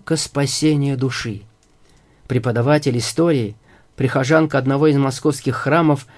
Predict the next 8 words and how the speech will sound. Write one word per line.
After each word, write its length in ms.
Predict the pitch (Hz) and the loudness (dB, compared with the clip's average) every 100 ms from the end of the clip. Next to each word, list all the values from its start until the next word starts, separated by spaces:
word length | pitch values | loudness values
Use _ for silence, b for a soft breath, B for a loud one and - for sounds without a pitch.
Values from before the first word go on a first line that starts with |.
| B B | B B
обратила 480 | 127 143 147 185 | 2 2 2 2
внимание 540 | 175 147 156 175 151 139 | 4 4 4 4 2 2
на 120 | 135 | -2
то, 160 | 131 180 | -2 -4
что 300 | - 156 - | -2 -4 -2
Игорь 420 | 190 226 165 165 143 b b b _ _ | -4 -2 0 0 -2 b b b _ _
чем-то 560 | - 156 196 180 180 | -2 2 2 2 -2
расстроен. 680 | 170 175 - 156 131 110 104 | -2 -4 -2 0 0 -2 -6